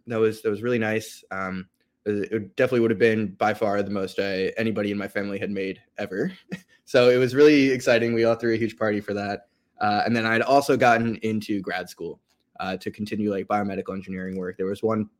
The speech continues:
uh, you know, person in particular that I was really excited to work with, who took a really good, both entrepreneurial research and kind of, like, academic focus to things that I really liked and, and really thought would be a good bridge for me. Um, and I was faced with a really tough choice to, uh, be a sellout.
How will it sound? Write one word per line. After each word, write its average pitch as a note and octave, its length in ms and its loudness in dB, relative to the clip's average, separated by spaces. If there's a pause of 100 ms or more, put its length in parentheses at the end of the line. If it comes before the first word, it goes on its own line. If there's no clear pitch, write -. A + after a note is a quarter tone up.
(180)
uh, F2+ 360 -10 (140)
you F#2 80 -14
know, E2+ 60 -12
person A2 300 -2
in F#2 40 -8
particular D3+ 460 4
that A#2+ 100 6
I G#2+ 40 4
was G#2 120 0
really A2 160 2
excited G2+ 280 -6
to G2 60 -4
work A2 220 2
with, G#2+ 220 0 (520)
who G#2 60 -10
took - 160 -8
a G2+ 60 -8
really G#2+ 220 0
good, G#2 380 -2 (300)
both - 240 -8
entrepreneurial A2 720 0
research G2+ 460 -6
and G2+ 100 -10
kind F#2 80 -12
of, E2 80 -12
like, F#2 220 -10
academic G#2 500 -4
focus C3+ 320 0
to - 80 -14
things B2+ 240 -4
that A2+ 80 -6
I G#2+ 60 0
really G#2 240 2
liked G#2 240 -2
and, G2+ 200 -8 (100)
and G#2 120 -8
really G#2 120 -2
thought G#2 160 -2
would F#2+ 100 -4
be G2 100 -8
a F#2+ 40 -8
good F#2+ 160 -8
bridge G2+ 240 -6
for C3 120 -2
me. D#3+ 240 -2 (580)
Um, A2+ 280 2
and B2 100 -6
I C3+ 140 6
was C#3 340 6 (220)
faced C3 240 0
with - 20 -4
a A#2 60 -2
really C3+ 160 2
tough C3+ 260 2
choice A#2 380 4
to, A2 360 -4 (380)
uh, F2+ 140 -2
be C#3+ 100 4
a E3 60 6
sellout. A2 480 2